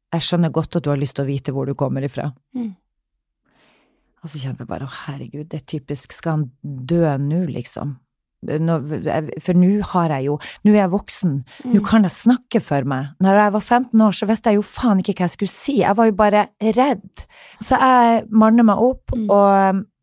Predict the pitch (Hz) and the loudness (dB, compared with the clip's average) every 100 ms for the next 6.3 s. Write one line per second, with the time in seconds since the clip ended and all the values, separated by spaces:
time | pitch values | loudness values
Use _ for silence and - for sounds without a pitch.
0 | _ _ _ - 190 190 - 220 240 220 | _ _ _ -2 0 0 -2 -2 2 4
1 | 208 208 180 202 202 160 - - - 190 | 4 0 2 4 2 0 -20 -18 0 2
2 | 185 220 247 196 185 208 - 196 196 220 | 4 2 0 0 0 -2 -4 0 4 4
3 | 247 285 _ - 185 - 220 214 - 208 | 2 -2 _ -2 -2 0 2 2 2 2
4 | 240 277 - - 202 - 226 226 - 208 | 2 -6 -14 -2 -2 0 -2 -2 0 4
5 | 214 214 190 170 175 175 - 165 160 156 | 6 4 2 2 0 -2 -4 -2 -2 -2
6 | 127 180 214 | -4 -4 -4